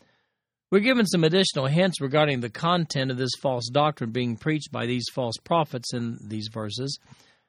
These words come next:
We see that they did not demonstrate love toward the brethren in verses seven through eleven and verses twenty and twenty-one. They also denied the messiahship of Jesus Christ, we see in verses twelve through fifteen here.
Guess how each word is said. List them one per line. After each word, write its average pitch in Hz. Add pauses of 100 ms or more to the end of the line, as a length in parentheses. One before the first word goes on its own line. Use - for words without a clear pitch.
(120)
We 139
see 165
that 127
they 127
did 139
not 135
demonstrate 143
love 127
toward 127
the 107
brethren 123
in 117
verses 120
seven 120
through 110
eleven 113
and 107
verses 110
twenty 120
and 104
twenty-one. 120 (580)
They 135
also 180
denied 139
the 120
messiahship 131
of 110
Jesus 120
Christ, 135
we 113
see 117
in 110
verses 113
twelve 120
through 110
fifteen 127
here. 123